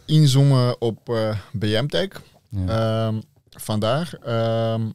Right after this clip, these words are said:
Speaker 1: ik heb natuurlijk nog, eh, inderdaad drie andere bedrijven. Ehm, negentig procent van mijn tijd zit ook in B M Tech, dus ik zal, eh,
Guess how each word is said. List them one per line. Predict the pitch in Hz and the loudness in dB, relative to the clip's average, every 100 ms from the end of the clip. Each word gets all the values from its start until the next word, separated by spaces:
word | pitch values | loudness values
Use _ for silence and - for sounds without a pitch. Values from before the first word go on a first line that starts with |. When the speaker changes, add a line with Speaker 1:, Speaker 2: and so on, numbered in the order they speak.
| _ - | _ -20
Speaker 1:
ik | - | -8
heb | 113 | -4
natuurlijk | 117 107 117 117 110 | -4 -4 -2 -2 -2
nog, | 113 110 - 113 | -4 -4 -8 -8
eh, | 104 104 101 104 | -6 -6 -6 -6
inderdaad | 104 104 107 107 | -6 -4 -4 -2
drie | 113 117 | 0 0
andere | 110 131 127 | 0 -2 -4
bedrijven. | 120 123 120 135 139 190 196 _ _ _ - | -4 -2 -2 -2 -6 -10 -12 _ _ _ -12
Ehm, | 104 101 101 98 - _ _ _ - 107 | -8 -6 -6 -10 -14 _ _ _ -20 -14
negentig | 113 120 131 - 127 | -4 -2 -2 -6 -12
procent | - 120 127 120 | -8 -4 -2 -4
van | - 120 | -4 -2
mijn | 117 110 | -2 -2
tijd | 120 117 101 | 0 -2 0
zit | 123 131 | 0 0
ook | 123 120 | -8 -6
in | 123 | -6
B | 113 | -4
M | 113 120 | -4 -4
Tech, | 120 127 | -6 -8
dus | 117 101 - | -8 -10 -10
ik | 95 | -10
zal, | 110 107 107 107 | -8 -6 -6 -6
eh, | 107 104 | -6 -6